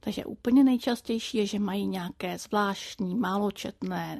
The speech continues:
hodně neobvyklé příjmení. Takže vlastně vyhledat původ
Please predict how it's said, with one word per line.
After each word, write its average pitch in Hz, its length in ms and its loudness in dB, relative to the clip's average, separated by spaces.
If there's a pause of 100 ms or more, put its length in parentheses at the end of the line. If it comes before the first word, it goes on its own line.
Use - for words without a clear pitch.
hodně 214 320 2
neobvyklé 175 680 -6
příjmení. 175 580 -6
Takže 190 280 -6
vlastně 185 340 -2
vyhledat 202 580 0 (140)
původ 220 520 0